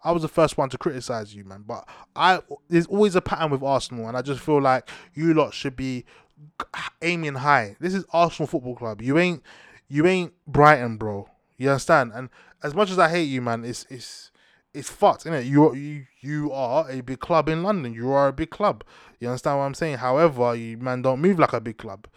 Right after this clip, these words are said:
You move like a club that's, you know, tight as fuck, and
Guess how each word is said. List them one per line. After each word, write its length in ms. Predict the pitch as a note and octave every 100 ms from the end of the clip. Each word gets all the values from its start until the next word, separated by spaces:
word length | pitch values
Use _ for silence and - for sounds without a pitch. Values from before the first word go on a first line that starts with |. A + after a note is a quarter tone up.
| _ _ -
You 140 | A#2
move 240 | C3+ C3+ B2+
like 180 | B2
a 60 | B2+
club 280 | - C3+ A2+
that's, 460 | A#2+ G#2+ - - -
you 160 | C3
know, 380 | B2 A2+ A2+ A2 _ _ -
tight 220 | C3 C3+
as 140 | A#2+ -
fuck, 340 | - C3+ -
and 180 | A#2+